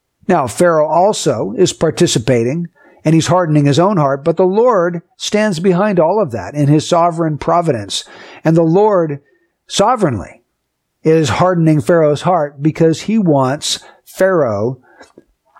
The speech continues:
to do something that will actually bring the Lord glory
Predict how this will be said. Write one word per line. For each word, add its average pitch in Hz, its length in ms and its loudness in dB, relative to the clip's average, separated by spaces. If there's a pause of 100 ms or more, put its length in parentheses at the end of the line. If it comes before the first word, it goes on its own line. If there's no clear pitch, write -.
(640)
to 180 100 2
do 202 200 2
something 156 580 0
that 160 200 0
will 160 200 2
actually 160 500 2
bring 156 320 2
the 143 320 0
Lord 147 320 2
glory 131 600 -2